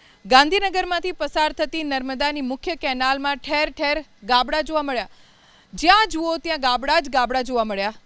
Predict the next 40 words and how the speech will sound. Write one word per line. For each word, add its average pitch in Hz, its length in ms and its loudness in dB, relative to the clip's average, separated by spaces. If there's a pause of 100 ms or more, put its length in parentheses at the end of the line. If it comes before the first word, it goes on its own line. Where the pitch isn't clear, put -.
(200)
જુંડાલથી 294 500 2
અડાલજ 269 420 0
સુધી 339 220 -4
એ - 20 -12
બી 285 140 -10
પી 311 160 -2
અસ્મિતાએ 294 420 -4
રિયાલિટી 254 420 -4
ચેક 302 300 -4
કર્યું, 294 240 -4
જેમાં 294 260 -8
છ 311 220 -2
મસ્ત 277 420 -4
મોટા 254 320 -2
ગાબડા 220 400 -2 (220)
પડ્યા 240 320 0
છે. 208 120 -6 (460)
કેનાલમાં 311 640 0
પડેલા 294 340 0 (120)
આ 277 120 4 (140)
ગાબડાથી 294 560 -4
પાણી 269 320 -6
જમીનમાં 247 420 -6
જઈ 196 120 -4
રહ્યું 196 260 -8
છે, 320 120 -2
જેને 262 300 -6
લીધે 254 320 -8
જમીન 294 300 -4
અને 320 180 -6
કેનાલ 254 340 -2
બંને 311 320 -4
નબળા 285 360 0
પડી 214 200 -6
રહ્યા 190 280 -6
છે. 160 100 -12 (800)
કેનાલ 320 400 4
તૂટવાની 359 500 0
પણ 359 240 -4
શક્યતા 330 480 -2